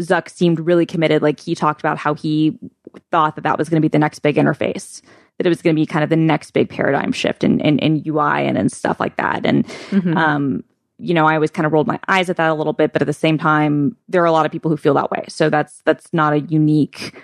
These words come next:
Speaker 1: it, it's not like he's, seems crazy saying that. Um, but at the same time,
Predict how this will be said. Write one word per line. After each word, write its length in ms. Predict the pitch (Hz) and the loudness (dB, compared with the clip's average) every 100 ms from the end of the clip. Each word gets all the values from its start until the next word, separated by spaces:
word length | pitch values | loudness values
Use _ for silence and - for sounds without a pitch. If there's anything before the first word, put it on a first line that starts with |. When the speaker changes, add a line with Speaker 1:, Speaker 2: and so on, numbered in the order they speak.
| _ | _
Speaker 1:
it, 140 | - 156 | -2 -2
it's 120 | - 165 | -4 -2
not 120 | 131 | 0
like 140 | 156 | 0
he's, 420 | - 156 - - _ | 0 -2 -2 -8 _
seems 420 | - - 151 147 | -10 0 2 2
crazy 540 | - - 147 - 139 - | 0 2 2 2 -2 -4
saying 340 | - 160 139 135 | -4 -2 0 0
that. 300 | 101 98 - - - _ _ | 0 -2 -6 -16 -20 _ _
Um, 340 | - 156 156 131 | -2 0 0 -2
but 300 | 175 170 180 | -4 -2 0
at 100 | 160 | -2
the 60 | - | -4
same 260 | - 277 | 0 0
time, 540 | 240 160 156 156 151 | 2 0 0 0 -2